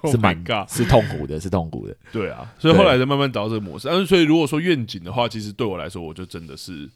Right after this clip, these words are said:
Speaker 2: 我觉得稳定持续，
Speaker 1: 对，
Speaker 2: 可能就是我目前的愿景吧。
Speaker 1: 对，对。
Speaker 2: 然后观众如果有，我觉得如果观众真的有什么口味问题或者什么问题，都可以跟我们说啦，
Speaker 1: 是，是，
Speaker 2: 我们都可以评估，
Speaker 1: 是。
Speaker 2: 或是都可以，对啊。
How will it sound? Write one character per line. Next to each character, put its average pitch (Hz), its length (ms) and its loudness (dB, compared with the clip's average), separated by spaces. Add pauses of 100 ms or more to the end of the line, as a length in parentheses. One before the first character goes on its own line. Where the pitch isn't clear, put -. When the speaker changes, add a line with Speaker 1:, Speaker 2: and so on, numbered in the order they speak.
(360)
Speaker 2:
我 110 100 -8
觉 123 140 0
得 - 20 2
稳 98 220 -2
定 90 320 -6 (340)
持 90 220 -10
续， 90 380 -12 (320)
Speaker 1:
对， 82 200 0
Speaker 2:
可 87 80 -2
能 64 120 -4
就 - 40 -4
是 113 120 -2
我 101 80 -4
目 107 120 -8
前 101 140 -10
的 67 80 -14
愿 85 220 -10
景 - 140 -16
吧。 50 160 -16
Speaker 1:
对， - 20 -12
对。 - 20 -12
Speaker 2:
然 104 80 -6
后 123 80 -2
观 135 220 -2
众 143 120 -2
如 117 120 -2
果 110 120 0
有， 95 220 -6 (280)
我 120 100 -2
觉 147 120 2
得 175 60 6
如 143 100 2
果 147 120 2
观 139 180 0
众 147 100 -2
真 131 140 -2
的 120 60 -2
有 107 120 -2
什 104 120 -8
么 92 80 -10
口 - 160 -10
味 104 200 -2
问 101 240 -4
题 85 140 -18
或 101 140 -8
者 104 80 -6
什 92 100 -14
么 73 80 -16
问 87 140 -12
题， 85 100 -20
都 113 100 -6
可 110 140 -8
以 - 20 -6
跟 92 140 -16
我 87 80 -16
们 64 180 -18
说 - 160 -16
啦， - 60 -12
Speaker 1:
是， 87 180 -8
是， 87 60 -8
Speaker 2:
我 104 60 -8
们 117 120 -4
都 135 140 0
可 127 80 0
以 104 60 2
评 90 240 -12
估， 92 140 -12
Speaker 1:
是。 92 60 -8
Speaker 2:
或 95 140 -8
是 92 80 -14
都 90 160 -14
可 92 100 -14
以， 60 140 -14 (240)
对 82 120 -12
啊。 50 100 -18